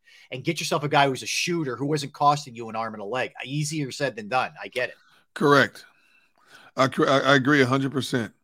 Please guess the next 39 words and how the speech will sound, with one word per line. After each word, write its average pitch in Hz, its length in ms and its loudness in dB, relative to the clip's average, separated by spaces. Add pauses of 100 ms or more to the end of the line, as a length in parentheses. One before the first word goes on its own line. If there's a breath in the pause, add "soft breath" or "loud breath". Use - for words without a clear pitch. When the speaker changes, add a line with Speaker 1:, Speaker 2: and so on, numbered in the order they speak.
(460 soft breath)
Speaker 2:
Um, 120 480 0 (800)
and 143 100 0
how's 185 280 8
the 156 60 2
fan 180 300 2
base 131 240 4
gonna 127 200 2
respond? 110 500 -2
Because 117 280 0
eventually 156 520 0
we're 160 160 4
gonna 147 160 0
find 127 320 -2
out. 123 260 0 (540 soft breath)
We're 165 100 2
gonna 208 160 2
find 151 260 0
out 143 140 0
about 127 300 0
before 135 300 0
the 120 60 0
summer's 131 380 -2
over 110 220 -4
what 117 160 -2
this 127 160 -2
roster 117 320 -6
is 110 100 -4
gonna 113 160 -2
look 113 240 0
like, 107 220 -6
and 113 80 -4
how 147 80 4
does 160 140 -2
the 113 60 -6
fan 123 300 -4
base 110 240 -2
respond? 104 460 -8
Now, 110 140 -4
initially, 131 500 0